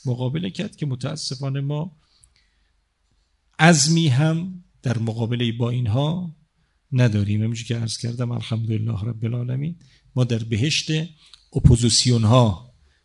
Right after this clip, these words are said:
زندگی می‌کنیم. هر کسی می‌خواد، چرا؟ اگر موافق باشی، اگر، اه، نمی‌دونم حمایت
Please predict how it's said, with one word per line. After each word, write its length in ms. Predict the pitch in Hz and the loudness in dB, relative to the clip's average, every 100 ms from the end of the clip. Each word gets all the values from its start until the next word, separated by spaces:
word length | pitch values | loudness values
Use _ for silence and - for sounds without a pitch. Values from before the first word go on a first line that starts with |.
| _ _ _ _ _ | _ _ _ _ _
زندگی 540 | 135 120 110 110 107 | -2 0 0 -2 -2
می‌کنیم. 520 | 104 101 110 107 104 120 | -4 -4 -4 -4 -2 -4
هر 120 | 113 | -4
کسی 300 | - 117 120 | -6 -6 -6
می‌خواد، 420 | 110 - 117 - _ | -6 -4 -6 -8 _
چرا؟ 400 | - - 123 139 | -2 0 0 -2
اگر 380 | 135 131 123 - _ _ 135 | -2 -2 -4 -10 _ _ -6
موافق 480 | 127 127 127 151 | -2 -2 -2 -6
باشی، 380 | 143 135 123 127 | -4 -6 -6 -6
اگر، 340 | 120 117 120 117 - _ _ _ - | -4 -4 -4 -6 -14 _ _ _ -8
اه، 80 | 127 113 110 107 104 127 | -4 -2 0 0 -2 -4
نمی‌دونم 460 | 117 117 113 117 113 | -4 -4 -4 -4 -4
حمایت 440 | - 120 123 123 | -4 -4 -2 -4